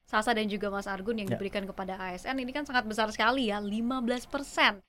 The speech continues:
Speaker 1: dari A P B N kita digunakan untuk belanja pegawai. Nah,
Speaker 2: Ya.
Speaker 1: kalau kita lihat untuk datanya atau anggarannya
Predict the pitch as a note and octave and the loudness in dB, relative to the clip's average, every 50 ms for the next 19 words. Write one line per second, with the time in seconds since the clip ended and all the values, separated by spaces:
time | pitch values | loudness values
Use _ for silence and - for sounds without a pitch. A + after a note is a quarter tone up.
0 | _ _ _ _ _ G#3+ G#3+ G#3 G#3 A3 B3 B3+ - - G3 G3+ - - G#3+ G3+ | _ _ _ _ _ 0 2 2 2 2 0 -2 -4 -6 -10 -10 -6 -6 -4 -4
1 | F#3 F#3+ G3 F#3+ F#3+ F#3 F3+ G3 F#3+ - C4 C#4+ A#3 G#3 - - G3+ G3 F#3+ - | -4 -4 -4 -4 -6 -6 -6 -8 -4 -4 -4 -4 -4 -4 -6 -6 -6 -6 -6 -6
2 | C4+ C#4 C4+ C4 C#4 - - B3+ C4 C4 B3+ C4 C#4+ C#4 - B3+ C4 D4 D#4 E4 | -6 -6 -6 -8 -10 -8 -8 -6 -6 -4 -4 -4 -4 -6 -6 -4 -2 -2 -2 -2
3 | E4 E4+ E4 D#4+ D4+ - - _ _ _ _ _ - B3 A3+ B3+ B3 A#3+ B3+ - | 0 0 0 0 0 -2 -6 _ _ _ _ _ -6 0 2 2 2 0 0 -2
4 | B3 B3 A#3+ C4 C4 - - - B3+ A#3+ A3+ B3+ - - B3 A3 G#3+ - G#3+ G3+ | 0 2 2 2 0 0 -4 -6 -4 -4 -4 -6 -6 -4 -4 -4 -2 0 -2 0
5 | G3+ G#3 C4+ D#4 C4 - A3+ G#3 G3+ G3+ G3 G3 G3 G3+ G3 G3 G#3 A3 A3+ | 0 0 0 0 0 -2 -2 -2 -2 -2 -2 -2 -2 -4 -4 -4 -4 -4 -4